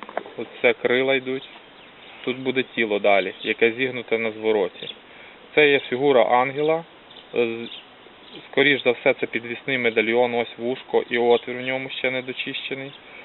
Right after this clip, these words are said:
Можливо, навіть думка є, що це типу,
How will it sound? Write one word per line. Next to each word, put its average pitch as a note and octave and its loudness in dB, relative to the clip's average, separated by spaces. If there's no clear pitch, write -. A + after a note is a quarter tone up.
Можливо, C3+ 4
навіть A#2+ 4
думка B2+ 0
є, C3+ 4
що - -8
це B2 6
типу, A#2+ 0